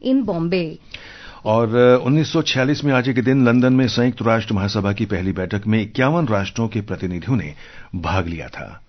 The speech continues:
Speaker 1: Just going a little back, in the year nineteen twenty-two, Museum of Prince of Wales, which was situated at Mumbai, was opened for the public in the year now nineteen fifty-three. Opening ceremony of Centre for Scientific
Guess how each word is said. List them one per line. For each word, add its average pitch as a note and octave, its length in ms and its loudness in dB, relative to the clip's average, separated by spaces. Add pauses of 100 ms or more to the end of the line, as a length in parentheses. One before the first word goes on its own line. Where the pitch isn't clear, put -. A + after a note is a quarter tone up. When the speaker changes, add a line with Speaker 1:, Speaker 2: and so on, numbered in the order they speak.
(200)
Speaker 1:
Just B3+ 280 -2
going C4 260 2
a A#3+ 200 -4
little C4+ 240 -2
back, G3+ 320 -4 (300)
in C#4 160 2
the D4+ 100 2
year C4+ 440 2
nineteen A#3+ 440 0
twenty-two, B3 560 -4 (360)
Museum D4+ 400 6
of D#4 180 -2
Prince D4 260 4
of C4 120 2 (100)
Wales, A#3+ 460 -2
which G3 160 -8
was G3+ 100 -8
situated F#3 440 -4
at E3+ 100 -6
Mumbai, B3 320 0 (220)
was G3+ 260 -4 (100)
opened A3+ 380 -2
for F3 200 -8
the D#3+ 180 -12
public E3+ 360 -4 (300)
in D4+ 180 2
the E4+ 80 2
year A#3+ 240 0 (300)
now F3 100 -2 (140)
nineteen G3 480 -4
fifty-three. F#3 680 -6 (440)
Opening D4+ 340 2
ceremony C#4+ 480 4
of A3 160 -10
Centre A#3+ 260 0
for A3+ 220 -6
Scientific A3+ 580 -2